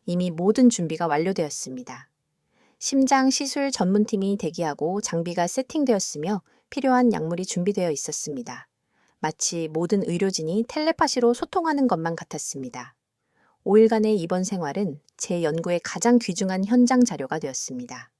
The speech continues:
특히 인상적이었던 것은 의료진들의 태도였습니다. 그들은 바쁜 와중에도 환자 한 명 한 명을 세심하게 살피고 보호자들의 질문에 친절하게 응답했습니다.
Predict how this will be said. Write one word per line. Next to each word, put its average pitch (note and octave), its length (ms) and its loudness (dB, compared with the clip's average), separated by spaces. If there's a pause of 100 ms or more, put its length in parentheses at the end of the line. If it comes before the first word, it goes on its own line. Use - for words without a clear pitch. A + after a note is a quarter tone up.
(420)
특히 G#3 460 -2
인상적이었던 F#3+ 800 2
것은 D#3+ 360 -2
의료진들의 E3 640 -2
태도였습니다. C3 920 -8 (480)
그들은 E3+ 480 -4
바쁜 F#3+ 340 -4
와중에도 D#3+ 640 -4 (160)
환자 B3+ 340 6
한 B3+ 240 6
명 C4 160 6
한 C4+ 240 4
명을 C4 240 4
세심하게 C4 480 2
살피고 F#3 560 -8 (420)
보호자들의 F3 560 -2
질문에 D#3 420 -2
친절하게 A3+ 580 4
응답했습니다. C#3+ 920 -6